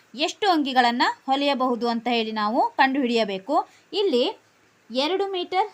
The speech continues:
ಹದಿನೈದು ಸೆಂಟಿಮೀಟರ್, ಒಂದು meter equals to ನೂರು ಸೆಂಟಿಮೀಟರ್. ಇಲ್ಲಿ ಎರಡು ಮೀಟರ್ ಎಂದರೆ ಎರಡು meter equals to ಎರಡು ನೂರು ಸೆಂಟಿಮೀಟರ್ ಆಯಿತು. ಇಲ್ಲಿ ನಲವತ್ತು ಮೀಟರ್ ಎಂದರೆ ನಲವತ್ತನ್ನು ನಾವು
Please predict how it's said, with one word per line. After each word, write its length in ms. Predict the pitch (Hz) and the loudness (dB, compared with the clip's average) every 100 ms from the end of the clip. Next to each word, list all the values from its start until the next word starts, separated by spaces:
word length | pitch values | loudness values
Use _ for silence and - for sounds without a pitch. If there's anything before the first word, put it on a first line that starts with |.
| 285 | -4
ಹದಿನೈದು 460 | 285 349 349 339 | -2 -2 -2 -2
ಸೆಂಟಿಮೀಟರ್, 760 | 339 277 254 269 240 214 240 - _ _ - | -4 -4 -4 -4 -4 -4 -6 -6 _ _ -6
ಒಂದು 360 | 233 311 392 403 | -2 -2 0 -2
meter 340 | 349 330 339 330 311 | -2 -4 -2 -2 -2
equals 320 | 311 285 254 | -4 -4 -4
to 100 | 320 415 494 _ _ - | -4 -4 -6 _ _ -10
ನೂರು 320 | 240 311 392 | -4 0 0
ಸೆಂಟಿಮೀಟರ್. 800 | 381 277 269 277 247 202 220 277 349 - | 0 -2 -2 -2 -2 -2 0 0 -2 -10
ಇಲ್ಲಿ 240 | 277 302 349 440 - 226 | -6 -4 -4 -6 -8 -4
ಎರಡು 340 | 269 320 349 | -4 -2 -4
ಮೀಟರ್ 380 | 330 311 302 294 | -4 -4 -2 -4
ಎಂದರೆ 360 | 277 254 262 330 427 _ _ _ | -4 -2 -2 -2 -6 _ _ _
ಎರಡು 300 | 233 277 311 349 | -4 -2 0 -2
meter 320 | 320 320 294 285 | -2 -2 -2 -4
equals 280 | 294 285 254 - | -4 -4 -6 -6
to 100 | 403 494 220 | -4 -4 -4
ಎರಡು 300 | 247 294 320 | 0 0 0
ನೂರು 260 | 320 311 311 | 0 -2 -2
ಸೆಂಟಿಮೀಟರ್ 720 | 320 254 262 262 233 226 220 | -2 -4 -4 -4 -2 -2 0
ಆಯಿತು. 360 | 196 190 247 339 381 _ _ | 0 -2 -4 -4 -4 _ _
ಇಲ್ಲಿ 320 | 320 381 262 247 403 _ _ - | -4 -2 0 -2 -4 _ _ -4
ನಲವತ್ತು 540 | 277 311 349 359 392 | 0 2 4 2 0
ಮೀಟರ್ 520 | 359 320 330 349 349 330 | -2 0 0 2 2 2
ಎಂದರೆ 400 | 262 254 220 214 294 - _ 233 | -4 -2 -2 -2 -2 -4 _ -2
ನಲವತ್ತನ್ನು 680 | 277 311 330 - 311 294 | 0 2 0 0 2 2
ನಾವು 300 | 277 254 277 | 4 2 2